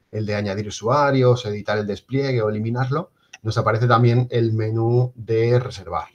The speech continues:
Y a partir de ahí hacemos una reserva, pero que en este caso es una reserva para todas las máquinas de nuestro, de nuestro despliegue, ¿vale? Así de, así de sencillo. Os lo enseño un poquito en, en directo.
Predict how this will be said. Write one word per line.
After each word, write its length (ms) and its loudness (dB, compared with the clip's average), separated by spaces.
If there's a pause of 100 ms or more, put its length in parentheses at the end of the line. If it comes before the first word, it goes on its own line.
(280)
Y 80 -10
a 80 -10
partir 300 -8
de 80 0
ahí 340 2 (260)
hacemos 500 -4
una 200 0
reserva, 540 0
pero 260 2
que 60 -4
en 80 -2
este 180 -4
caso 240 -2
es 140 -6
una 200 -2
reserva 460 -4
para 300 2
todas 220 4
las 160 -4
máquinas 380 -4
de 80 -4
nuestro, 640 -8 (340)
de 140 -10
nuestro 280 -12
despliegue, 500 -10 (320)
¿vale? 380 -14 (360)
Así 300 -10
de, 240 -6
así 220 -10
de 100 -6
sencillo. 380 -8
Os 60 -8
lo 60 -8
enseño 300 -6
un 60 -8
poquito 520 -4 (540)
en, 880 0 (1400)
en 160 0
directo. 600 2